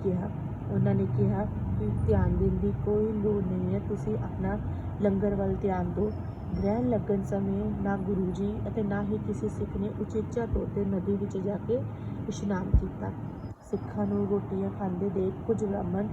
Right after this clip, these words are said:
ਗੁਰੂ ਜੀ ਪਾਸ ਆਏ। ਕਹਿਣ ਲੱਗੇ, "ਸੂਰਜ ਗ੍ਰਹਿਣ ਲੱਗਿਆ ਹੋਇਆ ਹੈ, ਇਸ ਸ਼ੁਭ ਸਮੇਂ ਆਪ ਚੱਲ ਕੇ ਨਦੀ ਵਿੱਚ ਇਸ਼ਨਾਨ ਕਰਕੇ ਆਪਣੇ ਪਿਛਲੇ ਕੀਤੇ ਬੁਰੇ ਕਰਮਾਂ ਦੇ ਫਲ ਧੋ ਲਵੋ ਅਤੇ ਆਪਣੇ ਸਿੱਖਾਂ ਨੂੰ ਵੀ ਆਖੋ ਕਿ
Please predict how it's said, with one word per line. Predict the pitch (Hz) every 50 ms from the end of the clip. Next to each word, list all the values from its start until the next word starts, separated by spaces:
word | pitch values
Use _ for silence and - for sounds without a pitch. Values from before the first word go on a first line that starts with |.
| - - - - - - -
ਗੁਰੂ | 196 208 214
ਜੀ | 202 208 233 220
ਪਾਸ | - 208 202 190 196 - -
ਆਏ। | 208 196 196 202 196 -
ਕਹਿਣ | 233 214 196 214 226 214 202
ਲੱਗੇ, | 196 190 180 180 214 214 214 - - - - - - - -
"ਸੂਰਜ | 240 233 226 254 269 - -
ਗ੍ਰਹਿਣ | 220 220 220 220 214 214
ਲੱਗਿਆ | 208 185 - 190 190 185
ਹੋਇਆ | 190 196 208 190 185 185 185
ਹੈ, | 185 190 208 240 247 - - - - - -
ਇਸ | 247 240 - 247 233
ਸ਼ੁਭ | - - 233 240 220 240
ਸਮੇਂ | 233 - 220 190 185 185 220 262 - 190
ਆਪ | 196 196 202 - -
ਚੱਲ | - 208 190 190 190
ਕੇ | - - 220
ਨਦੀ | 208 208 185 170 202 214
ਵਿੱਚ | 214 220 - 220
ਇਸ਼ਨਾਨ | 208 - - 190 185 185 202 190 180
ਕਰਕੇ | 196 185 - - - 233
ਆਪਣੇ | - - - - 208 - -
ਪਿਛਲੇ | 202 196 - - 208 226 233
ਕੀਤੇ | - - 208 - - - 233 254 254 - - - - - - - -
ਬੁਰੇ | 190 226 240 254 247
ਕਰਮਾਂ | - 214 190 185 185 180 180
ਦੇ | 175 202 202 208 -
ਫਲ | 202 196 196 220 247 247 - -
ਧੋ | 233 214 190 185
ਲਵੋ | 180 175 165 170 170 - - - - - - - -
ਅਤੇ | - - - 233
ਆਪਣੇ | 214 196 202 - 214 208
ਸਿੱਖਾਂ | - 202 202 - - - 220 214
ਨੂੰ | 214 208
ਵੀ | 214 214 208
ਆਖੋ | 196 190 - - 214 214
ਕਿ | 208 214 220